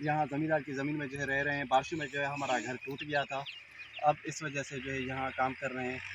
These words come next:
तो यहाँ जो है तनख्वाह मिलती है हमें चार हज़ार पैंतालीस सौ और ये काम करना पड़ता है, मजबूरी है इस वजह से।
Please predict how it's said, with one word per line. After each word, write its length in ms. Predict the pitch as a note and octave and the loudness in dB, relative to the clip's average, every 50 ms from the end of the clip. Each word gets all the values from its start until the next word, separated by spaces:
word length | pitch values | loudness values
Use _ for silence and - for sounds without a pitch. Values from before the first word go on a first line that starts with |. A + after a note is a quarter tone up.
| - - - - - - - - - - - - - - | -10 -10 -12 -12 -14 -14 -14 -14 -14 -14 -14 -14 -10 -4
तो 220 | D3 C#3 C#3 C3+ C3 | 0 2 4 4 4
यहाँ 320 | C3 D3+ D#3+ E3+ E3+ E3 | 2 2 2 4 4 4
जो 120 | D#3 D#3+ D#3 | 4 2 2
है 260 | D#3+ D#3+ D#3+ D#3 D3+ D3 - - - | 2 2 0 0 -2 -4 -8 0 0
तनख्वाह 300 | D#3+ D#3+ - - D#3+ D#3 | 2 2 2 2 2 2
मिलती 300 | D3+ D3 C3+ - - C#3+ | 2 2 4 6 6 6
है 80 | C#3 | 4
हमें 300 | C#3 C#3 C#3 C#3+ C#3+ C#3+ C#3 - - - - - | 0 -2 -2 -2 0 4 4 4 4 2 0 2
चार 200 | E3 D3+ D3 C#3+ | 4 6 6 6
हज़ार 240 | C#3 C3+ C3+ C3 C3 | 6 6 4 4 2
पैंतालीस 540 | - C#3+ C#3+ C3+ - D3+ C#3+ C#3 C3 - - | 2 2 2 4 4 4 2 2 0 -4 -6
सौ 160 | D3 C#3+ C#3+ - - - - - - - - - - - - - | -6 -8 -8 -8 -10 -14 -14 -14 -14 -14 -14 -14 -14 -10 -6 -4
और 80 | C3 B2 A#2 C3+ | -4 -2 -2 -2
ये 100 | D3+ D3+ - | -2 -2 0
काम 200 | - C#3 C3 C3 | 0 0 0 0
करना 280 | - C3+ B2 C3+ C3+ B2+ | -2 -4 -2 0 0 -2
पड़ता 280 | B2 B2 - - C3+ | -2 -4 -4 0 0
है, 120 | C3 B2+ B2 | 0 2 2
मजबूरी 500 | C#3 D#3+ D#3 F3+ E3+ E3+ D#3+ C#3 C3+ C#3+ | 0 0 0 0 0 0 0 0 -2 -4
है 60 | C#3 | -4
इस 140 | C3+ - C#3 | -4 -6 -6
वजह 200 | C3+ A#2+ C3 C3 - | -6 -4 -4 -4 -4
से। 160 | - C#3 | -6 -8